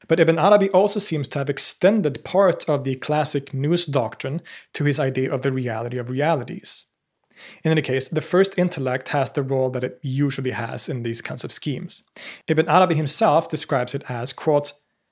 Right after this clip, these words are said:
"the bearer of everything that is known high and low, which takes from God without intermediary." It is the place where all the knowledge of things that will be is collected and stored.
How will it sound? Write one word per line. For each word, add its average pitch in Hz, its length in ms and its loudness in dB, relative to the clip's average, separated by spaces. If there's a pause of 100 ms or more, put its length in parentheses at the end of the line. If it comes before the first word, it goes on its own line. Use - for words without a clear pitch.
(160)
"the 143 100 0
bearer 170 580 6
of 151 140 0
everything 165 520 0
that 131 120 -2
is 120 100 -6
known 135 440 -4
high 143 340 -4
and 123 240 -6
low, 117 340 -6 (280)
which - 200 -4
takes 160 360 0
from 170 320 0
God 127 420 -2
without 135 460 -2
intermediary." 135 880 -8 (760)
It 156 80 0
is 160 80 0
the 170 80 -2
place 180 420 2
where 170 120 0
all 170 320 4
the 165 140 0
knowledge 160 440 2
of 175 100 -2
things 131 320 -6
that 143 200 -6
will 147 260 2
be 139 340 -4
is 139 140 -2
collected 143 640 -4
and 117 140 -6
stored. - 580 -4